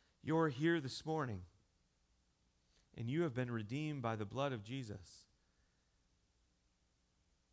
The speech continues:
it is because God keeps his promises. His word can be trusted.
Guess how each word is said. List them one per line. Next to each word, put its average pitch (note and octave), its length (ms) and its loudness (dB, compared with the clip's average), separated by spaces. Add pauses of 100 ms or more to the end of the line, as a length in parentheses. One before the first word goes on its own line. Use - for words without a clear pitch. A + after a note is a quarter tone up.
(120)
it E3+ 140 2
is C3+ 120 4
because B2+ 380 -2
God C3 400 2 (160)
keeps C3 300 -4
his G#2+ 120 -10
promises. F2 720 -16 (2250)
His D3+ 260 2
word D#3+ 500 4
can B2 200 -4
be A2 80 -2
trusted. G#2 600 -10